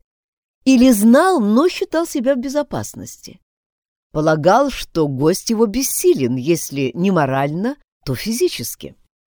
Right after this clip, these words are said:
Таинственный посетитель, описанный Йитсом и Гримвейдом,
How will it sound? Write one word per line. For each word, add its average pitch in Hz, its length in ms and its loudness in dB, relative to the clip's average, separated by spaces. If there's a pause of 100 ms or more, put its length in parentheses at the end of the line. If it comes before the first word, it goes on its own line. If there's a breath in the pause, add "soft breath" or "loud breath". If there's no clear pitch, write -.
(1000)
Таинственный 254 680 0
посетитель, 226 760 -4
описанный 185 680 -2
Йитсом 165 640 -6
и 170 100 -2
Гримвейдом, 143 840 -4